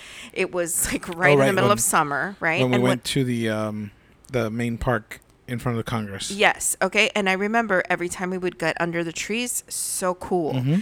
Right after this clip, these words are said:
Speaker 1: You step out. Okay. But here in Texas, there's two things that I noticed that were different, right? One, I feel like the sun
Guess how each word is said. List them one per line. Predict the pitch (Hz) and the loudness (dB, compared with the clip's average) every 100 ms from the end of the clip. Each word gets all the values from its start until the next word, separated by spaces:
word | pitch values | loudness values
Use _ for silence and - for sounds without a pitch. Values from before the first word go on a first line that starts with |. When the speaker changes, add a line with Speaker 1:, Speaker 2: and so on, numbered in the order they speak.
| - - | 0 -12
Speaker 1:
You | 175 | -6
step | - 170 - | 0 0 4
out. | 190 220 - | 4 4 2
Okay. | 185 185 | -4 -4
But | 165 175 | -4 -6
here | - - 240 277 | -6 -8 -2 -2
in | 294 | -2
Texas, | - 190 180 165 | -6 -6 -4 -6
there's | 170 - | -4 -4
two | 226 | -6
things | 220 233 208 | -6 -6 -4
that | 185 | -4
I | |
noticed | 170 160 160 | -4 -4 -4
that | - | -6
were | 147 | -6
different, | 160 151 - 87 | -8 -10 -12 -10
right? | 143 165 - | -8 -8 -10
One, | 160 160 180 247 - - - - | -8 -4 -4 -6 -12 -18 -18 -10
I | |
feel | 220 226 | -4 -4
like | 247 - | -4 -6
the | 175 | -4
sun | - - - 170 160 180 240 | -2 0 0 -2 -4 -6 -8